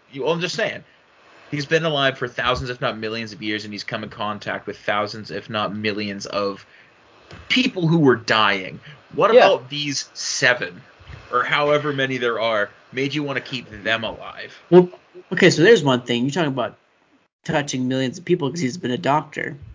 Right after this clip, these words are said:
Speaker 3: One of the big giveaways for Bella that Edward is a vampire is his cold, icy hands.
Speaker 1: Yes.
Speaker 3: Carlisle's a doctor. He's examining people all the time. No one's ever felt his cold hands before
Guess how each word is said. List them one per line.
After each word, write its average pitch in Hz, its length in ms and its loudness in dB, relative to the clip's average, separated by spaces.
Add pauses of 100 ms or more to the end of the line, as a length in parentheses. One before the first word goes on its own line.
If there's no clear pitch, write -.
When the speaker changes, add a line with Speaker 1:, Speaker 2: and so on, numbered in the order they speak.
(1200)
Speaker 3:
One 208 160 2
of 208 80 0
the 180 80 6
big 147 300 6
giveaways 131 880 0 (160)
for 131 160 -6
Bella 151 360 4
that 117 200 -4
Edward 123 300 -6
is 127 100 -8
a 123 40 -10
vampire 143 520 -4
is 113 160 -8
his 117 260 -10
cold, 131 300 -4
icy 123 360 -2
hands. 127 540 -4 (880)
Speaker 1:
Yes. - 320 -14 (600)
Speaker 3:
Carlisle's 208 480 4
a 147 40 4
doctor. 147 680 0
He's 165 180 0
examining 147 460 2
people 143 260 -4
all 135 120 2
the 120 60 0
time. 117 460 -2
No 139 220 6
one's 160 260 6
ever 151 180 2
felt 143 440 0
his 156 180 2
cold 123 500 -2
hands 131 420 0
before 202 460 -2